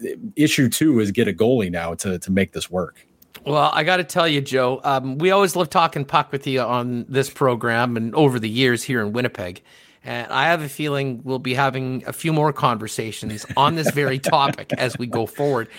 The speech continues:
Speaker 2: Hey, listen, before I let you go, um, you've been spending a lot of time watching the East, and it was a real top-heavy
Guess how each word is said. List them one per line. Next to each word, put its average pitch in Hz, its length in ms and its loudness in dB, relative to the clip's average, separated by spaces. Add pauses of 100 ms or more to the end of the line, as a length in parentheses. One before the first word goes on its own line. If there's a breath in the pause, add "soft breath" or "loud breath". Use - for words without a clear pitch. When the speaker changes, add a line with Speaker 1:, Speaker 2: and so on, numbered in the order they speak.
(220 loud breath)
Speaker 2:
Hey, 180 100 2
listen, 175 300 -2
before 175 280 0
I 196 60 4
let 175 220 0
you 139 80 2
go, 135 460 -2
um, 135 380 -2
you've 151 120 -2
been 165 120 -4
spending 147 280 -2
a 131 40 -2
lot 135 200 2
of 135 80 -2
time 135 240 0
watching 135 400 0
the 117 240 -8
East, 143 240 -4
and 113 60 -8
it 87 40 -10
was 120 100 -8
a 117 60 -6
real 135 200 0
top-heavy 131 800 0